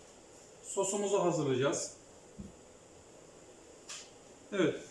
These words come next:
sosumuzu şu şekilde bir kase içerisinde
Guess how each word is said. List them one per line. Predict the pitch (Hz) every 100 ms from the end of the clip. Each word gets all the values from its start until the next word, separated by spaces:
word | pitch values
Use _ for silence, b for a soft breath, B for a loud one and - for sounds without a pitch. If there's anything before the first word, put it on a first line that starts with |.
| - -
sosumuzu | - 226 247 233 220 220 254
şu | - 208
şekilde | 214 202 170 160 151 - - -
bir | 185 180
kase | 196 180 180 190
içerisinde | 180 170 147 156 165 185